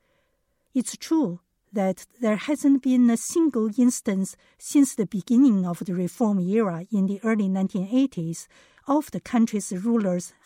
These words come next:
hesitating to silence or jail anyone regarded as a threat to the political system. And the list of those who have been persecuted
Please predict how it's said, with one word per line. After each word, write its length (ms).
hesitating 720
to 140
silence 640
or 140
jail 420
anyone 520
regarded 600
as 320
a 120
threat 520
to 240
the 100
political 560
system. 600
And 100
the 200
list 420
of 180
those 400
who 100
have 340
been 300
persecuted 1040